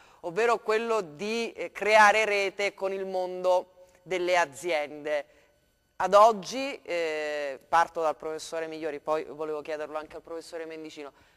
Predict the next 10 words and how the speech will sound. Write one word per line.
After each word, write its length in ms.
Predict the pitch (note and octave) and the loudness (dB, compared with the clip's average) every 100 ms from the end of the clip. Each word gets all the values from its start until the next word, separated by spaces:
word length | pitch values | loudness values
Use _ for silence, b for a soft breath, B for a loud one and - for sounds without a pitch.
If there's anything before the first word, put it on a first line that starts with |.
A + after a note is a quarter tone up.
| b | b
eh, 200 | E3+ D3+ | -6 -6
le 240 | G3+ A3+ | -2 4
aziende 760 | A#3 G3 D3+ E3 C#3 C#3+ C#3+ C#3 _ _ _ | 4 4 -2 -6 -6 -10 -12 -12 _ _ _
calabresi 720 | - E3+ D#3+ D3+ C3 B2+ C#3+ - | 0 2 2 -4 -10 -10 -14 -6
quanto 480 | - G#3+ G#3+ - F3+ | 4 6 6 -4 -10
chiedono 640 | - C#3+ C3 C3 C3+ C3+ - | -8 -8 -8 -10 -14 -16 -16
il, 300 | D3 D3+ D3+ | -14 -8 -4
eh, 580 | D3+ D3+ - - D3 C#3+ | -2 -2 -4 -10 -10 -8
vostro 400 | D3+ D3 - C#3+ | -8 -8 -12 -18
supporto? 680 | D3 - F#2+ C2+ - _ | -20 -20 -16 -16 -18 _